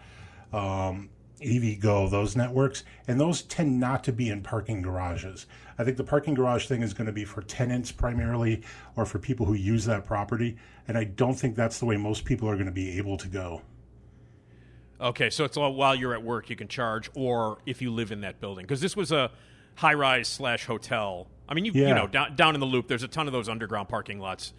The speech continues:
Speaker 2: for business buildings and for hotels and stuff like that. And there
Speaker 1: Yeah.
Speaker 2: are s-, huge sections of those parking lots that are dedicated just to the, uh, to the electric car.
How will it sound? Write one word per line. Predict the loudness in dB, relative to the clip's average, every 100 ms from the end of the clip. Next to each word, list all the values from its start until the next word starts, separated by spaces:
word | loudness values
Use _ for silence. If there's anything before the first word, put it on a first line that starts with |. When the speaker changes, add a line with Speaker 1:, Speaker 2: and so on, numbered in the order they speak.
| -14
Speaker 2:
for | -6 -2
business | -2 -2 -6
buildings | -4 -4 -6 -8
and | -10
for | -10
hotels | -10 -8 -8 -10
and | -14
stuff | -14
like | -14 -12
that. | -12 -12 -20 -20 -10
And | -4 0
there | 0
Speaker 1:
Yeah. |
Speaker 2:
are | 0
s-, | -4 -8 -10
huge | -4 0 0 -2 -8
sections | -2 -2 -2 -8 -6
of | -8
those | -6 -6
parking | -8 -8 -10
lots | -12 -12
that | -12
are |
dedicated | -6 -6 -6 -8 -10 -12 -20 -20 -8
just | -4 -4 -4
to | -8
the, | -8 -12 -12
uh, | -12 -14 -14
to | -12
the | -10
electric | -10 -12 -16
car. | -14 -14